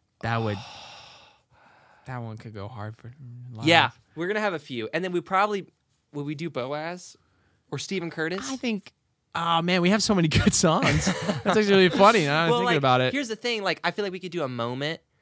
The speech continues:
Speaker 2: like, with Stephen Curtis, like, explain how it all went down. We talk about the tour. We talk about, and then we go, "Yeah, there's this man I know. My C C." Like, it's, like, really, like, dramatic. And then
Speaker 1: Like
Speaker 2: we,
Speaker 1: a
Speaker 2: like,
Speaker 1: piano ballad?
Speaker 2: yeah.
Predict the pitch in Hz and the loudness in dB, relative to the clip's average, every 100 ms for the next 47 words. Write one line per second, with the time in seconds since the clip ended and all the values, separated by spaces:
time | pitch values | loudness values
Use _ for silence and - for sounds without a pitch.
0 | _ - 139 135 120 147 131 123 117 123 | _ -6 -6 -6 -8 -6 -8 -8 -6 -6
1 | 139 143 127 107 - _ - - - 143 | -6 -8 -8 -8 -14 _ -16 -14 -6 -2
2 | 131 127 131 131 _ - 139 131 131 127 | -2 -2 -4 -8 _ -4 0 2 2 0
3 | 127 120 117 123 120 123 117 113 104 - | -2 -4 -4 -4 -6 -6 -6 -8 -10 -14
4 | - 117 110 120 110 104 113 113 110 104 | -10 -10 -8 -10 -10 -10 -8 -6 -6 -8
5 | _ _ _ _ _ _ _ _ _ _ | _ _ _ _ _ _ _ _ _ _
6 | _ _ _ 196 233 254 240 240 247 - | _ _ _ _ -6 -4 -2 -4 -4 -6
7 | 254 247 220 208 196 196 190 - _ _ | -4 -4 -4 -4 -4 -6 -8 -16 _ _
8 | _ _ 214 254 - 247 - 269 202 170 | _ _ -6 -6 -6 -6 -4 -2 0 0
9 | 156 156 135 143 147 139 120 127 123 117 | 2 0 2 4 6 6 6 4 4 4
10 | 120 143 - - 147 143 139 135 127 156 | 6 4 2 4 6 6 6 4 4 0
11 | 143 143 143 143 147 147 143 123 | 0 2 4 4 6 8 8 6